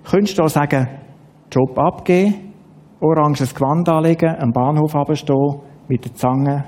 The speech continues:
Zigarettenstummel auflesen, wo andere vorgeworfen haben? Was wäre, wenn man mir meine Arbeit würde wegnehmen? Oder wenn eine Krankheit meine Arbeit würde verunmöglichen?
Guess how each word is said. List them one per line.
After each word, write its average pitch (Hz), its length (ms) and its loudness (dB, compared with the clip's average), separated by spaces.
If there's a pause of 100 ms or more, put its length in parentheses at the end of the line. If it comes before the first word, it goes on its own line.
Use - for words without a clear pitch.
(160)
Zigarettenstummel 143 920 0
auflesen, 131 560 0 (920)
wo 107 100 -4
andere 120 280 0
vorgeworfen 120 680 -2
haben? 95 240 -6 (4000)
Was 147 220 2
wäre, 165 380 2 (420)
wenn 131 140 2
man 135 100 4
mir 143 140 4
meine 143 240 2
Arbeit 165 340 0
würde 123 180 0
wegnehmen? 104 460 -6 (2250)
Oder 143 200 0
wenn 143 160 0
eine 139 40 0
Krankheit 170 640 0
meine 160 260 4
Arbeit 165 320 2
würde 147 160 2
verunmöglichen? 113 880 2